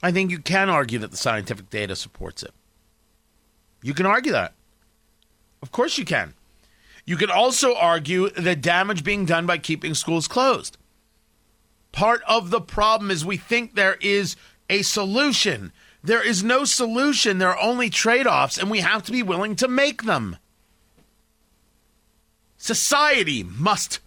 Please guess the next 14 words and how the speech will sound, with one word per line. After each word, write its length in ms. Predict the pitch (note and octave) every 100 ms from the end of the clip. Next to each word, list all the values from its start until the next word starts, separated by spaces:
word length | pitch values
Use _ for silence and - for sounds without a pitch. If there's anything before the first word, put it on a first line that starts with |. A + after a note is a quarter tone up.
| -
move 460 | A#2+ D#3 D#3 D3 - _
forward. 560 | - D3+ A#2+ F#2 C#2+ _ _ -
And 140 | G3+ G3+
if 80 |
society 520 | F#3 A3+ C#4 C#4 C#4+ C#4
doesn't 260 | B3+ B3+
move 220 | C4 B3+
forward, 520 | D#3+ C4+ C#4 G#3+ G3+ - - - -
that's 300 | B3 A#3+ C#4
a 40 |
bigger 300 | G#3 B3 B3
problem 500 | F3 A3 F#3+ D3+ C3 - _
than 160 | D#3+ F#3+
coronavirus. 640 | E3+ F3+ D#3+ A2 D#2+ -